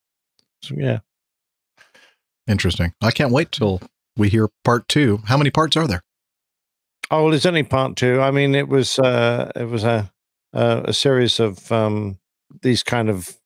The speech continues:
Speaker 1: weird events of airplanes disappearing into the Bundu, uh, without anyone on them. They're,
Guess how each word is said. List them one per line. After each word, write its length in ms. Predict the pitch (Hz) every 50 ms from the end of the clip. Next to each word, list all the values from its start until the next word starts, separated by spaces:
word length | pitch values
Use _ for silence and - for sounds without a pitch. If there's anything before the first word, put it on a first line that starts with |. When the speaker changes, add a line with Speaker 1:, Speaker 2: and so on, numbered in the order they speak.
| _ _ -
Speaker 1:
weird 460 | 110 104 104 123 120 113 110 107 98
events 440 | 107 92 95 107 104 98 101 - -
of 120 | 98 98
airplanes 720 | 107 110 107 98 - - 104 104 101 98 98 98 92 - - _ - - - - _ _ _ _ _ _ _ _ - - - - _ _ -
disappearing 560 | 110 104 - - 113 101 - 110 107 98 98
into 360 | 98 95 95 95 95 92 101
the 140 | 92 87 85
Bundu, 880 | 82 107 113 110 107 107 104 104 95 98 98 95 90 87 90 92 92 90
uh, 360 | 90 90 90 90 90 90 92 98
without 560 | 98 95 95 90 87 98 98 101 101 - - -
anyone 680 | 101 98 95 95 95 95 92 90 90 92 92 92 87 _ _ _ _ _ _ _ _ _ _ _ _ _ _ _ _ -
on 200 | 101 104 98 92
them. 200 | 90 90 90 87 -
They're, 180 | 120 117 120